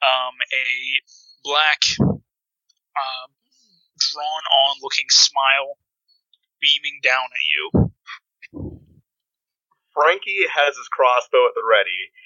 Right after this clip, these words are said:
Speaker 2: and kinda turns it sideways as a bolt just automatically loads into it, and he has his aim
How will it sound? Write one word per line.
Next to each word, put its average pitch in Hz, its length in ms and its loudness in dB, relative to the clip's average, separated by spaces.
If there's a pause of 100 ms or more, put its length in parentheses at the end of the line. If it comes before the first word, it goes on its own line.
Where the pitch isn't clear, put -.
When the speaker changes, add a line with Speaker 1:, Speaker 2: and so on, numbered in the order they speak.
(360)
Speaker 2:
and 131 140 2
kinda 165 280 2
turns 147 360 -2
it 131 120 -10
sideways 151 1000 0 (140)
as 117 520 0 (260)
a 123 60 4 (120)
bolt 127 260 0 (480)
just - 300 -8
automatically 117 680 2
loads 101 300 -4
into 101 260 -4 (160)
it, 90 80 -8 (160)
and 113 300 2
he 120 300 4 (100)
has 110 200 4
his 107 140 -6
aim 95 380 -2